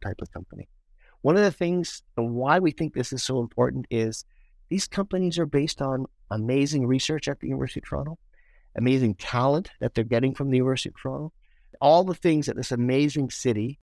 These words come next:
that we're so blessed to be in, it's welcoming to people from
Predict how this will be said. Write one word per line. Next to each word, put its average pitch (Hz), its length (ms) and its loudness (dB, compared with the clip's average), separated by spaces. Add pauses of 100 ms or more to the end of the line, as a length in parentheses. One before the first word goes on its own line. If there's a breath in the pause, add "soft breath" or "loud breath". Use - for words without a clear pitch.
(520)
that 110 160 -6
we're 110 60 -4
so 123 200 2
blessed 113 300 0
to 110 60 -2
be 107 260 2
in, 101 200 -2 (920)
it's - 180 -12
welcoming 135 480 4
to 123 100 0
people 123 320 0
from 117 240 -2